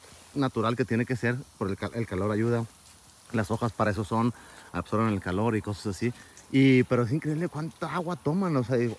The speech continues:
¿cómo es posible? ¿De dónde sale tanta agua? Y me pregunto cuánta agua hay abajo. Digo,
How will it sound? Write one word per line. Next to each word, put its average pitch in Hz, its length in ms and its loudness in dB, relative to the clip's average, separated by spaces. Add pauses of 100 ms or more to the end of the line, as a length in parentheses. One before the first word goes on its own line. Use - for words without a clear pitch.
(140)
¿cómo 135 200 0
es 139 40 -6
posible? 165 460 2
¿De 117 100 6
dónde 131 300 2
sale 143 200 -2
tanta 131 320 -4
agua? 143 200 0
Y - 20 0
me 113 80 0
pregunto 107 340 -4
cuánta 127 400 -6
agua 135 200 0
hay 135 160 0
abajo. 120 400 -4 (320)
Digo, 139 160 2